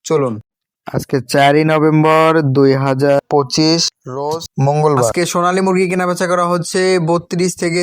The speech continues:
তেত্রিশ টাকা পিস এবং সোনালী ক্লাসিক মুরগি কেনা বেচা করা হচ্ছে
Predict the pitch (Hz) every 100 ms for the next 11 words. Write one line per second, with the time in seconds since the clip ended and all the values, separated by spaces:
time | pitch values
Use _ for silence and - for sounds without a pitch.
0 | 170 175 165 - 175 175 - 175 170 160
1 | 180 180 160 151 151 - 156 160 160 170
2 | 160 170 175 175 180 175 175 175 170 170
3 | 170 170 170 -